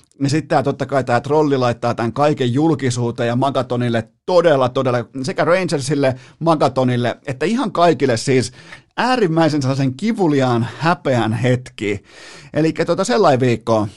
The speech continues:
Tony D'Angelolla. Elikkä tällä, ää, tällä C V:llä N H L-ura on taputeltu,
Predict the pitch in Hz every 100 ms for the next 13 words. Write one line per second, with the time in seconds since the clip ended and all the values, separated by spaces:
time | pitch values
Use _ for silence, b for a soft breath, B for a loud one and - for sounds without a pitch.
0 | B _ - 151 139 123 139 139 131 117
1 | 107 95 92 101 120 147 135 127 170 196
2 | 185 156 - - _ _ _ _ - 143
3 | 135 156 196 170 156 147 143 147 160 139
4 | 127 - 131 113 107 104 196 185 175 165
5 | 156 156